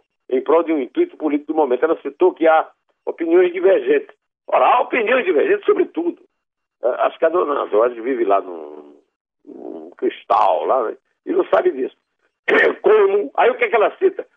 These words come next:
O relatório da Comissão Parlamentar. Alguém no Brasil acredita numa C P I. E é logo a Raquel Dodge que recebe, né, a, a, a, as bobagens que as,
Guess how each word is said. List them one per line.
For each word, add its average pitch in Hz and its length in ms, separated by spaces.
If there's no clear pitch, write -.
O 190 100
relatório 214 600
da 214 80
Comissão 196 440
Parlamentar. 175 540
Alguém 254 560
no 190 120
Brasil 139 520
acredita 190 600
numa 180 180
C 180 140
P 175 120
I. 135 220
E 381 100
é 214 60
logo 220 380
a 175 140
Raquel 147 260
Dodge - 280
que - 80
recebe, 185 680
né, 131 200
a, 120 100
a, 117 260
a, 107 400
as - 120
bobagens 160 600
que - 100
as, 135 140